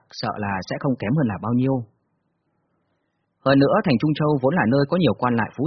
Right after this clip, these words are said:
thương, dân chúng đông đúc, văn võ kiêm tu mà phát triển thịnh vượng. Nếu như đổi lại là các thành lớn nổi tiếng khác ở Vân Tần, chắc chắn sẽ không có số lượng trường học tư, học viện nhiều như là Vương thành Đại Mãng. Ở phía đông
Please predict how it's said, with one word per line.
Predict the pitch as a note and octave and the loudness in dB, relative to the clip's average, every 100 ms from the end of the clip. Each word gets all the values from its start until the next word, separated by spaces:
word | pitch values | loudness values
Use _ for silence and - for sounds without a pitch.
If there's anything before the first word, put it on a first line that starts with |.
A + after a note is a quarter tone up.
| F3 | -2
thương, | C#3 C#3 B2+ - _ - | -2 0 -2 -8 _ -6
dân | B2 C#3+ | 0 0
chúng | A2+ D#3+ | 0 0
đông | C#3+ | 0
đúc, | B2 - _ _ _ - | 0 -4 _ _ _ -4
văn | C#3 D3 | 0 0
võ | C3 F#3+ | 0 0
kiêm | D#3 D3 | 0 0
tu | D3 C#3+ | 2 0
mà | A#2 F#2 F2+ | 0 0 -2
phát | G3 | -4
triển | - F#2 | -4 -4
thịnh | G2 F#2+ | -4 -6
vượng. | F#2+ F2 - _ _ _ _ _ _ _ - | -8 -8 -12 _ _ _ _ _ _ _ 0
Nếu | C3+ F#3+ | 2 4
như | F3+ | 4
đổi | D3 F2+ | 2 0
lại | G2+ G#2+ | -2 -4
là | G#2 | -4
các | - | -4
thành | - G#2+ G2 | -2 -2 0
lớn | G#2+ | 2
nổi | F#3 F#2+ | 0 0
tiếng | G2 G#2+ | -2 -2
khác | A3+ | -2
ở | - G2+ | -2 -4
Vân | C3 | -4
Tần, | B2 F#2 E2+ - _ _ _ | -4 -4 -6 -10 _ _ _
chắc | D#3+ E3+ | -6 -4
chắn | G#2+ G#2+ C3+ | -2 -2 -2
sẽ | C3 | -2
không | D3 C3 | -2 -2
có | G#2 A2 | -2 -4
số | G#2 | -2
lượng | C#3+ - | -4 -4
trường | - F#2 | -6 -6
học | F#2+ - | -8 -4
tư, | C3+ B2+ A#2+ _ _ | -2 -2 -6 _ _
học | - G#2 | -6 -4
viện | G#2 F#2+ - | -2 -4 -4
nhiều | G#2 G#2 | -2 -2
như | G2+ | 0
là | A2+ F2 E2 | -2 -4 -6
Vương | A#2 G#2+ | -6 -4
thành | F#2 | -4
Đại | E2 E2 | -6 -4
Mãng. | G2 F#3+ - _ _ _ _ _ _ _ _ _ _ _ _ _ _ _ _ _ _ _ _ _ | -2 -2 -4 _ _ _ _ _ _ _ _ _ _ _ _ _ _ _ _ _ _ _ _ _
Ở | A#2+ A#2 | 0 0
phía | A2+ F#3+ | 0 0
đông | F#3 | 2